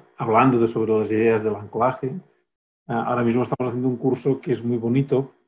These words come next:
y, y la verdad es que está siendo de momento, ¿eh?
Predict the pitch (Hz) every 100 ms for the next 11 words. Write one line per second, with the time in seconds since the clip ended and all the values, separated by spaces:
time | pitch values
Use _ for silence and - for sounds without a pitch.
0 | _ 139 131 135 117 117 123 135 - 143
1 | 117 - 113 127 - 131 139 117 117 110
2 | 107 117 117 107 98 113